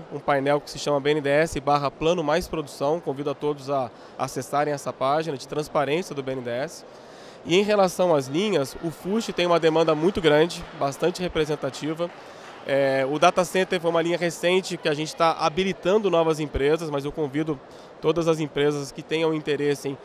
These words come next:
serem fornecedores de data centers ou implantar os data centers a procurarem o banco. E o Mais Inovação, uma linha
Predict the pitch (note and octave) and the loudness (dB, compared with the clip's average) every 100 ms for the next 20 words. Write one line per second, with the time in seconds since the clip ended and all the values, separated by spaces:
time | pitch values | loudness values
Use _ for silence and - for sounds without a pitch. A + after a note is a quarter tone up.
0 | - - - E3+ F#3 F#3 F3+ E3 E3 D#3+ | -18 -16 -4 0 2 2 2 0 2 0
1 | C#3+ E3+ F3+ - - D#3 D#3 D3+ - C#3+ | 2 2 0 -4 -6 -4 -4 -4 -4 -4
2 | C3 B2 C#3+ E3 D#3+ D3 C#3+ D#3+ E3 D#3 | -4 -4 -2 -2 -2 -2 2 2 2 -2
3 | D3+ C#3+ C#3 C3+ C3 C#3 D3+ C#3 B2+ D3+ | -6 -6 -6 -6 -6 -4 -4 -2 2 4
4 | F#3+ E3+ B2+ B2+ D#3+ F3+ - - - - | 4 2 0 0 -2 -6 -18 -18 -18 -18
5 | - - F#3 G3+ F3+ F3 F#3+ F#3 F3 E3 | -18 -10 2 4 8 8 8 6 6 4
6 | - F3+ F#3+ F3+ E3 G3+ F3 | 4 2 4 4 4 2 2